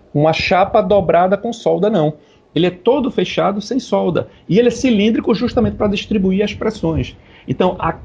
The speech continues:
um, um cilindro daquele suporta um tiro de fuzil. Então, ele é extremamente resistente. É outro que não oferece nenhum tipo de risco. E em caso de vazamento, pelo fato dele ser mais leve que o ar, ele não fica no ambiente,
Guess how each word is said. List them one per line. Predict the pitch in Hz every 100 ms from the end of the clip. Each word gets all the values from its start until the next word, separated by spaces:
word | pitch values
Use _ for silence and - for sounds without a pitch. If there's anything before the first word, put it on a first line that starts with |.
| -
um, | 262 262 -
um | 202 226
cilindro | 214 202 165 170
daquele | 151 - 165 185
suporta | - - 233 233 208 208
um | 202
tiro | 196 247 208
de | 233
fuzil. | 262 190 190 196 - - -
Então, | 139 233
ele |
é | 233
extremamente | - - - 220 302 277 277 269 175 180 180 165
resistente. | 160 208 - 156 131 - _ -
É | 208 202
outro | 156 180 240 -
que | - 190
não | 202
oferece | 190 170 165 165
nenhum | 175 185 175 208 262 -
tipo | 165 180
de | 185 185
risco. | 139 - - - -
E | -
em | -
caso | 190 185 156
de |
vazamento, | 190 180 226 196 202 - _ _ _
pelo | 180 196
fato | 202 180 180
dele | 170
ser | 160 151
mais | 151 160
leve | 139 131 139
que | 233
o | 196
ar, | 151 185 - -
ele | 156 165
não | 190
fica | 202 233 -
no | 175
ambiente, | 175 170 151 190 -